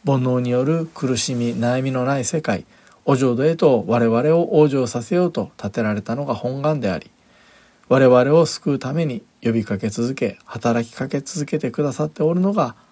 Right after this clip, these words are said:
阿弥陀という仏様であります。阿弥陀如来様の知恵の光の中で、煩悩によって苦しみ悩む自らの本当の姿を見させていただき、同時にそのような私を苦しみ悩みのないお浄土へと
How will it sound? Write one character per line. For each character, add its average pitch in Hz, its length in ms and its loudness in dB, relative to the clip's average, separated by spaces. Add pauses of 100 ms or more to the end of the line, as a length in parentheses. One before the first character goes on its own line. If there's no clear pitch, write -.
(100)
阿 117 100 0
弥 120 100 0
陀 123 140 0
と 123 140 -2
い 123 100 -2
う 120 80 -4
仏 117 320 -8
様 127 240 -4
で 165 80 0
あ 120 80 2
り 95 80 -4
ま - 140 -14
す。 - 180 -18 (1300)
阿 123 100 4
弥 120 120 2
陀 110 100 4
如 110 140 0
来 107 160 0
様 120 240 -4
の 160 340 0
知 - 140 -4
恵 135 100 -2
の 123 80 -4
光 151 340 -4
の 160 140 -4
中 165 220 -4
で、 - 160 -10 (500)
煩 120 240 0
悩 117 160 4
に 113 80 0
よ 110 120 0
っ - 20 -8
て 156 320 2
苦 131 260 -4
し 131 160 -4
み 123 140 -4
悩 139 240 0
む 123 220 -8
自 123 200 -4
ら 113 220 0
の 113 100 -2
本 135 240 -6
当 151 160 -2
の 151 80 -2
姿 170 440 0
を 98 80 0
見 107 120 -4
さ 123 160 -8
せ - 80 -10
て 95 80 -4
い 98 60 -2
た 98 140 -6
だ 90 120 -8
き、 - 160 -20 (680)
同 131 160 2
時 117 140 0
に 165 280 -2
そ - 180 -6
の 127 80 -2
よ 127 160 -2
う - 20 -6
な 117 120 -2
私 117 400 -4
を 185 260 0
苦 120 200 -4
し 117 200 -4
み 113 220 -2
悩 123 240 0
み 139 100 -2
の 131 160 -6
な 127 120 -6
い 117 60 -6
お 110 160 -4
浄 151 240 2
土 135 120 -4
へ 160 100 -2
と - 240 -6